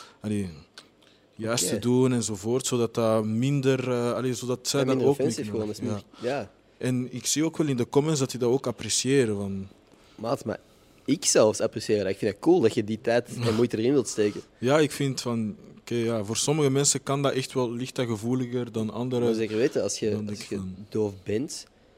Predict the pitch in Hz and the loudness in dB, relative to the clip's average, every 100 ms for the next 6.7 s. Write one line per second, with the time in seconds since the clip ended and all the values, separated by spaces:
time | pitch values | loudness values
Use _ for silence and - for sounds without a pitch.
0 | _ _ _ _ _ - - - - 104 | _ _ _ _ _ -18 -18 -16 -12 -8
1 | - 107 110 104 - 123 131 117 120 110 | -4 -2 -2 -2 2 2 2 2 2 2
2 | 113 123 123 127 127 120 113 120 131 131 | 2 4 4 4 4 4 4 4 0 -4
3 | - - - - - - 254 - 151 170 | -2 0 0 4 6 10 10 12 10 12
4 | 185 196 165 156 - 143 139 143 131 - | 10 10 10 8 8 6 4 2 2 4
5 | 311 359 - - 180 170 - - 156 - | 8 8 8 8 8 8 2 2 0 0
6 | - - - 302 - - - | -4 0 2 4 2 2 -2